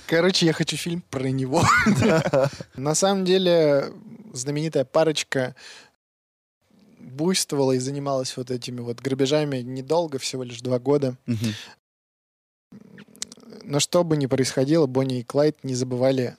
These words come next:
Speaker 1: об оставленных ими семьях. Самое тупое, что может сделать преступник, это возвращаться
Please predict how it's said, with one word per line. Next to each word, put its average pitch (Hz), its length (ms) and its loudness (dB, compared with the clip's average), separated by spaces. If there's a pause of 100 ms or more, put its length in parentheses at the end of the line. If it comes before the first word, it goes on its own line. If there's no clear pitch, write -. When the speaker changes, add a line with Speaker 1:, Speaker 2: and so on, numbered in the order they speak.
(120)
Speaker 1:
об 120 160 -4
оставленных 127 680 -2
ими 123 140 -6
семьях. - 520 -10 (640)
Самое 147 640 -4
тупое, 127 420 -2
что - 160 -6
может 123 220 -8
сделать 120 300 -8
преступник, 170 680 -6
это 127 180 -14
возвращаться 127 640 -2